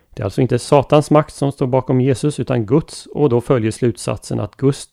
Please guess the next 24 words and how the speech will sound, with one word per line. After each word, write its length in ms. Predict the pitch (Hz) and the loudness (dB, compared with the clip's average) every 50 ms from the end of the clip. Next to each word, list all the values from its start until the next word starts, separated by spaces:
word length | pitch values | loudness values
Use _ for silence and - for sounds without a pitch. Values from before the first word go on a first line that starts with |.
| _ | _
Guds 360 | _ 135 - 135 127 - - 139 | _ -6 -4 -4 -4 -2 -2 -2
rike 320 | 156 147 113 - - 104 | -2 -2 -2 -2 -2 0
måste 320 | 113 139 143 - - - | 0 0 -2 -2 -4 -2
ha 180 | 117 151 156 135 | 0 2 2 0
kommit 580 | - - 147 127 107 104 98 - - - - - _ _ | 0 0 0 0 2 0 -2 -4 -10 -18 -20 -20 _ _
i 360 | 127 127 127 123 107 98 - - | 0 2 2 2 -2 -4 -8 -8
och 140 | 113 117 110 | -6 -6 -4
genom 400 | 104 117 117 113 - 113 107 - - _ | -4 -4 -4 -4 -6 -8 -10 -14 -16 _
Jesus. 640 | - - 120 127 123 - - - - - - - - _ _ _ _ _ _ _ _ _ _ _ _ _ _ _ _ _ _ _ _ _ _ _ _ _ _ _ _ _ _ _ _ _ _ _ _ _ _ _ _ _ _ _ _ _ _ _ _ _ _ _ _ _ _ _ _ _ _ | -10 -8 -8 -8 -8 -8 -12 -12 -14 -14 -18 -20 -20 _ _ _ _ _ _ _ _ _ _ _ _ _ _ _ _ _ _ _ _ _ _ _ _ _ _ _ _ _ _ _ _ _ _ _ _ _ _ _ _ _ _ _ _ _ _ _ _ _ _ _ _ _ _ _ _ _ _
I 80 | - 120 | -2 0
den 140 | 127 131 | 0 4
andra 520 | 147 160 156 143 120 120 135 143 151 156 - - | 4 6 6 6 4 4 4 4 4 2 0 -4
delen 560 | 131 110 113 151 147 123 117 117 123 160 165 | -8 -2 0 0 2 2 2 2 2 4 4
av 100 | 156 147 | 2 2
sitt 200 | - - 139 - | 0 -2 -6 -4
svar 340 | - 139 123 113 110 110 - | 0 2 2 2 2 0 -4
beskriver, 680 | - 107 104 113 - - 131 117 110 104 104 110 107 - - _ _ _ | -8 -6 -6 -6 -4 -2 0 0 2 2 0 0 -2 -2 -6 _ _ _
eh, 140 | - 113 107 | -8 -6 -6
Jesus 540 | 107 113 120 117 107 - 113 107 101 - - | -4 -2 -2 -2 -2 -4 -8 -8 -10 -12 -18
sin 220 | - - 113 101 | -8 -6 -4 -4
verksamhet 840 | 101 117 123 123 - - - 117 107 104 107 104 101 - - - _ _ | 0 0 0 -2 -2 -4 -6 -6 -4 -4 -4 -6 -8 -10 -14 -20 _ _
genom 400 | - 113 104 101 98 98 107 - | -10 -6 -4 -4 -4 -4 -6 -6
en 180 | 104 95 98 98 | -6 -6 -4 -2
liknelse. 680 | 117 131 127 - - - 117 107 - - - 147 | -2 -2 -2 -4 -4 -4 -4 -4 -4 -4 -4 -4